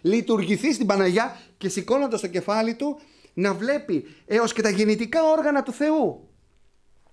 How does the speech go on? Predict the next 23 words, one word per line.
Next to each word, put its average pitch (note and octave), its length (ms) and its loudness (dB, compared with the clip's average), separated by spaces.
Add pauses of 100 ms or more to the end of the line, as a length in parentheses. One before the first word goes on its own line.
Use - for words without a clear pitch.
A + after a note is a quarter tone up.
(380)
Πώς C4 340 0
είναι D4+ 260 2
δυνατόν A3 440 0
να F3+ 80 4
το G3 100 0
ανέχονται D#3+ 420 2
αυτό, A2 400 -6 (640)
σύμφωνα B2+ 360 -2
με A2+ 80 0
τον A2+ 100 0
Γαβρά; G#2+ 560 -2 (580)
Και C#3+ 140 0
δεν F#3+ 160 4
είναι A3 180 2
μόνο B3 220 0
αυτός A3+ 220 -6
ο A#3+ 60 -6
νε-, A#3+ 160 -6
ο G#3+ 360 -6
γυμνός. B3 640 -4 (180)
Είναι D3+ 160 -4
τόσοι A3 400 -2
πολλοί. A#2+ 520 -2